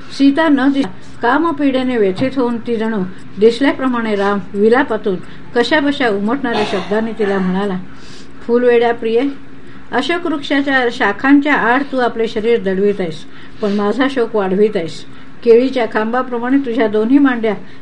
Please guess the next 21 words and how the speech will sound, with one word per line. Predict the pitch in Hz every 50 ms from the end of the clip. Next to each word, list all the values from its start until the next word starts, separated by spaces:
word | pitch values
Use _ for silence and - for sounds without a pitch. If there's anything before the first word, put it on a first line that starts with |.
| - -
केळीने | - 254 254 262 302 339 330 330 294
झाकलेल्या | 247 247 214 202 240 254 269 294 285
मला | 262 247 233 214 202
दिसत | 185 185 185 - 190 170 -
आहेत, | 170 160 156 - - - - - - - - - - -
पण | - 247 254 247
देवी, | 240 247 254 277 277 214 190 - - - - - -
तुला | 277 269 277 302 320
त्या | 311 320 311
दडवणे | 269 202 202 202 220 233 269 277 285
शक्य | 277 - 208 185 - - 185
नाही. | 180 - 151 - - - - - - - - - - -
भद्रे, | 180 226 214 196 233 233 240 262 262 - - - - - -
देवी, | 190 214 220 240 254 277 285 277 - - - - - -
पांगाऱ्याच्या | - 240 254 262 262 294 330 339 330 311 - 302 311
झाडीत | - 233 202 202 240 277 277 - -
हसत | 214 196 - - 302 302 - -
तू | 262
जाऊन | 220 214 202 202 226 226
बसली | 214 202 202 - 202 202
आहेस, | 208 214 254 247 - -